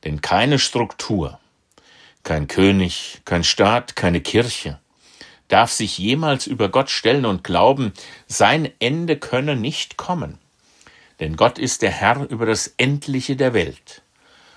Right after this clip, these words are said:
und damit über alles, einschließlich der Menschen, den Staaten und der Kirche und vor allem der Zeit.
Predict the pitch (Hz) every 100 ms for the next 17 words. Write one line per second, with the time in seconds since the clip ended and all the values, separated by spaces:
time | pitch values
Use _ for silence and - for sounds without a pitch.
0 | _ - 82 85 104 110 92 90 - 95
1 | 123 - - 92 139 - 131 127 - 104
2 | - 90 95 151 - - 113 90 80 _
3 | _ _ - _ - 82 80 - 90 98
4 | - 92 87 92 104 98 90 107 110 120
5 | 120 101 85 - - _ - 92 - -
6 | - 87 82 71 65 - - 76 - -
7 | - 135 82 _ -